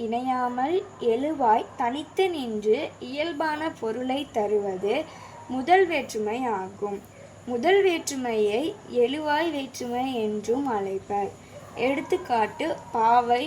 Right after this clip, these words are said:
வந்தாள். செகண்ட் கொஸ்டின், நான்காம் வேற்றுமை உணர்த்தும் பொருள்கள் யாவை? விடை, நான்காம் வேற்றுமை கொடை, பகை,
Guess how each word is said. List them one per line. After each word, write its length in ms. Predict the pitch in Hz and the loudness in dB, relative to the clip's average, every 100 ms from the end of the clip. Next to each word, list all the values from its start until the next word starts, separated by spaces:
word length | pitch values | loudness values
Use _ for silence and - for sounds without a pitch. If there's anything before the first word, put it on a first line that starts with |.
| 330 226 | -2 -2
வந்தாள். 560 | 202 196 190 196 196 - - - - - - - - - | -2 -2 2 4 4 -2 -14 -18 -20 -20 -20 -20 -14 -2
செகண்ட் 400 | 262 262 285 254 | -2 0 -2 0
கொஸ்டின், 480 | 226 202 - 233 330 370 - - 240 | 0 -2 -2 -2 -4 -6 -14 -8 0
நான்காம் 520 | 240 311 349 370 403 370 | 2 2 2 4 4 4
வேற்றுமை 520 | 277 226 240 226 226 233 214 | 2 -2 -4 -2 0 0 0
உணர்த்தும் 500 | 208 202 - 254 311 - | 0 -4 -4 -4 -2 0
பொருள்கள் 640 | 247 254 285 269 269 294 285 226 | 2 2 0 2 4 4 4 2
யாவை? 460 | 202 202 202 208 202 - - - - - - - | 2 0 2 2 2 -2 -16 -20 -20 -20 -18 0
விடை, 360 | 226 220 247 320 370 - - - 240 | 4 6 4 0 -2 -8 -14 -6 0
நான்காம் 600 | 247 320 339 349 370 403 339 | 2 2 2 2 4 4 4
வேற்றுமை 560 | 277 277 254 240 226 240 320 320 - - - - - 240 | 0 -4 -4 -2 0 0 -2 -6 -14 -20 -18 -18 -6 0
கொடை, 320 | 220 233 262 320 - - - | 4 4 4 0 -10 -12 -4
பகை, 400 | 226 220 233 | -4 0 0